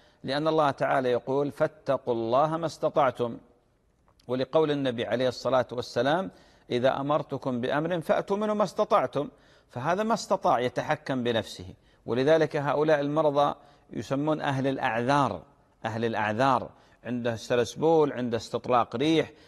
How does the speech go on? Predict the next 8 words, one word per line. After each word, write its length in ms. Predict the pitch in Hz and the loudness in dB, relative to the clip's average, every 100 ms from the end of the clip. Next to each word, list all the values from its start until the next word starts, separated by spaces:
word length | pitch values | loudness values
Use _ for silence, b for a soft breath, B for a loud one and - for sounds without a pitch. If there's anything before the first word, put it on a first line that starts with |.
| B | B
هذا 260 | 123 131 127 | -2 0 0
إذا 240 | 131 127 | 0 0
دخل، 480 | 123 - - 180 202 | 2 0 2 2 2
إذا 360 | - 131 127 90 | 0 2 2 2
ص-، 180 | - | -6
أراد 380 | - 139 175 185 | 0 4 4 2
الصلاة 440 | 180 - 160 180 214 | -2 0 2 4 4
يتوضأ، 580 | 196 151 139 107 95 | 4 4 4 2 -6